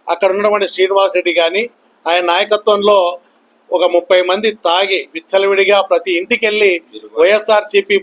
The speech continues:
పార్టీకి సపోర్ట్ చేసినటువంటి వాళ్ళను, ఏజెంట్గా కూర్చున్నటువంటి వాళ్ళను బెదిరిస్తూ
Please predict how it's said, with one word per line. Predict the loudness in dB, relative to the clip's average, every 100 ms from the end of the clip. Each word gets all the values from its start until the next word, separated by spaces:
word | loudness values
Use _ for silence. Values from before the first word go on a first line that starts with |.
| 0
పార్టీకి | 0 0 -2 0 -2 -4 _ _ _ _ _ -6
సపోర్ట్ | -4 2 0 2
చేసినటువంటి | -2 -2 -2 0 2 2
వాళ్ళను, | 0 -4 -12 -6 -2
ఏజెంట్గా | 0 0 0 0 -2 -2
కూర్చున్నటువంటి | -2 0 0 0 0 2 2
వాళ్ళను | 2 2 0 0
బెదిరిస్తూ | 0 0 -2 -2 2